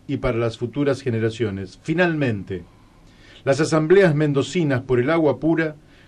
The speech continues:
nos declaramos en alerta máxima y en estado de asamblea y movilización permanente hasta que se trate y apruebe una ley provincial que prohíba el fracking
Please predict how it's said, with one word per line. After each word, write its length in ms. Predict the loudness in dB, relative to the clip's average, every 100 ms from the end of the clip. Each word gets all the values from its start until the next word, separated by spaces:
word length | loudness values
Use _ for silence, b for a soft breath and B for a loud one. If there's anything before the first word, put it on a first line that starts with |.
| -6
nos 160 | -2
declaramos 600 | 0 2 2 2 0 -2 -4
en 140 | -2
alerta 440 | 0 0 2 0
máxima 680 | 2 0 -2 -4 -2 -2 -6 -12
y 120 | -6 -2
en 80 |
estado 400 | -2 0 2 2
de 100 | 2
asamblea 560 | 0 0 -2 0 2 2
y 80 | 2
movilización 840 | 0 0 -4 -6 -4 0 0 -2 b b b 2
permanente 880 | 6 6 6 4 2 0 -4 -8 -8 b b b b
hasta 300 | -6 -2 -2
que 100 | 0
se 180 | 0 -2
trate 560 | 2 0 0 -2 -4 -2
y 100 | -2
apruebe 480 | 0 2 2 2 0
una 220 | -2 0
ley 160 | 2 2
provincial 680 | 2 0 0 -2 0 2 0 -2
que 140 | -2
prohíba 380 | 0 0 0 0
el 100 | -2
fracking 520 | 0 0 0 -4 -8